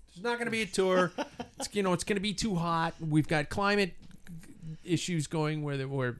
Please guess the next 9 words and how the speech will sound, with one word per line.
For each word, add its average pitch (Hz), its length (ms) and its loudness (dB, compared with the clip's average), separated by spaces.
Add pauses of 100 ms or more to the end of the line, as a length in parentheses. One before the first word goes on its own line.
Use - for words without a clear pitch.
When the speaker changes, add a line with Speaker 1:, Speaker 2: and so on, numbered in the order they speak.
Speaker 1:
the, - 420 -14
I 117 40 -6
mean, 110 200 -6
Tour 220 160 -2
de 139 80 0
Suisse - 360 0
was 123 200 -4
baking 120 680 -2
hot. 110 400 -8